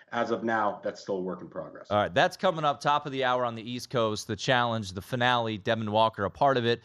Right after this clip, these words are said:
Speaker 2: him and his partner, Tori. Real quickly, before we let you run, we know you'll be out boozing there in Fort Lauderdale, win or lose. Uh, so you need late night action. Oregon, Washington, Washington catching five and a half at home, Devin.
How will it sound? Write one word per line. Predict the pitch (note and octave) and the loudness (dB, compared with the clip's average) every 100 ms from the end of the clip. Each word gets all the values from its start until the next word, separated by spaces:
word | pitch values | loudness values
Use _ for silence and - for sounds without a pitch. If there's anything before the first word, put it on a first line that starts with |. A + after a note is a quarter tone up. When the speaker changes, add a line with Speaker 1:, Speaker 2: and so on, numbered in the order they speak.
| _ _ - | _ _ -4
Speaker 2:
him | B2 | -2
and | A2+ | -2
his | G2+ | 0
partner, | B2+ A#2 G#2 | 2 2 -2
Tori. | - C3 B2 A2+ | -4 0 2 2
Real | G#2+ F3 | 4 2
quickly, | G3 F#3+ F#3 E3+ | 4 2 2 0
before | C3+ C3 E3+ D3+ | -2 0 2 4
we | |
let | D3 D3 - | 2 0 -2
you | |
run, | A#2+ C3+ B2 A2+ - _ - | 0 2 2 0 -10 _ -4
we | |
know | B2+ D#3 | 2 4
you'll | F3 | 4
be | D#3 E3 | 4 4
out | E3 D3+ | 4 4
boozing | C3+ D#3+ C#3 D#3 D3+ _ _ | 2 0 0 -6 -6 _ _
there | C3+ D3 | -2 -2
in | |
Fort | C3+ D#3+ D3+ | 0 4 4
Lauderdale, | C#3+ C#3 C#3+ C3+ C3+ B2+ | 6 6 6 2 2 2
win | D3 | 2
or | C#3+ | 2
lose. | C3+ C#3+ C3 A#2+ G#2+ - _ - | 4 6 4 2 -4 -8 _ 2
Uh, | A#2 A#2+ | 4 4
so | A#2 C3+ | 0 -6
you | C3+ G3 | -4 -4
need | E3+ | -2
late | C#3 E3+ C#3+ | 0 0 2
night | A#2+ | 0
action. | G#2+ G2+ G#2 - G#2+ G#2 - _ - | 2 2 0 -4 -2 -2 -4 _ 2
Oregon, | D#3+ G3+ G#3 F#3+ G3 E3 | 6 6 6 4 2 2
Washington, | D#3 F3+ E3+ D#3+ C#3 - C#3 C3 B2 A#2 _ | 4 4 2 -6 -8 -4 -2 -2 -2 -6 _
Washington | G#2+ C#3 E3+ - D3+ D3 C3 | 0 4 4 0 -6 -6 -2
catching | D#3 D3 C3+ | 0 0 -4
five | - D3+ D3 E3 | -2 2 2 2
and | D#3 | -2
a | |
half | C3 C3+ C3 | 0 0 0
at | C3 | -2
home, | G#2 A2+ G2 | -2 -4 -4
Devin. | E2 E2+ D2+ | -6 -6 -8